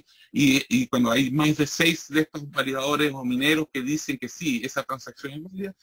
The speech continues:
por lo tanto se, se, se considera como válida. Después de otro modelo que se creó es el, la prueba de transferencia, es que, eh, lo que hace básicamente el intercambio de valor, entonces cambio de una moneda a otra moneda,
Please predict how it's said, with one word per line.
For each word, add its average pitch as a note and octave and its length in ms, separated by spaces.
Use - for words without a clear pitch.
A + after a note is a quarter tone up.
por B2+ 160
lo B2+ 100
tanto C3 260
se, B2 280
se, A2 500
se - 160
considera B2 420
como A2 280
válida. - 260
Después F#3+ 300
de G#3 60
otro A3 380
modelo E3+ 360
que G3 100
se - 180
creó D#3+ 480
es D3+ 140
el, C#3+ 280
la A#2+ 120
prueba C#3 220
de C3 60
transferencia, F3+ 720
es A#2+ 180
que, B2 420
eh, G#2+ 600
lo A#2+ 180
que C3+ 80
hace D3 240
básicamente D3 540
el C#3 80
intercambio C#3+ 640
de F3+ 60
valor, G#3+ 280
entonces D3+ 320
cambio C#3+ 300
de C#3 60
una D#3 260
moneda D#3+ 520
a C#3+ 200
otra E3+ 200
moneda, G#3 460